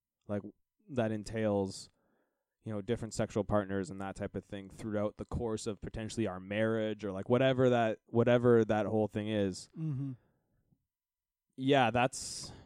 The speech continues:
Speaker 1: uh, that's a totally different line,
Speaker 2: Yeah.
Speaker 1: you know?
Speaker 2: Yeah.
Speaker 1: Because you're instituting your love for somebody, which is, like, a totally, it's a totally different scenario versus, "Oh, I'm sexually attracted to that person."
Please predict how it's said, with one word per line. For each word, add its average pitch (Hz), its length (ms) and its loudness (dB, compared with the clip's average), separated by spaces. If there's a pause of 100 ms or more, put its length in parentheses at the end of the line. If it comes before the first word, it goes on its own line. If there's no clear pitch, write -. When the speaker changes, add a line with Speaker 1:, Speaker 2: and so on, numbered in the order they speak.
(480)
Speaker 1:
uh, 110 600 2 (480)
that's 127 200 0
a 120 40 -8
totally 127 260 4
different 113 280 -2
line, 98 360 -2 (440)
Speaker 2:
Yeah. 139 160 2
Speaker 1:
you 107 60 4
know? 101 300 0 (340)
Speaker 2:
Yeah. 156 140 2
Speaker 1:
Because 120 360 4
you're 120 380 2
instituting 110 800 -2 (540)
your 113 180 4
love 110 440 2
for 110 120 -2
somebody, 90 600 -6
which 107 240 2
is, 104 180 -2
like, 104 140 -6
a 101 80 -4
totally, 101 720 4 (1000)
it's - 180 -4
a 98 40 -4
totally 113 260 2
different 104 320 -2
scenario 92 800 -2
versus, 95 560 -2
"Oh, 92 80 -2
I'm 90 180 -4
sexually 92 380 -8
attracted 90 460 -8
to 90 80 -4
that 71 160 -10
person." 73 320 -12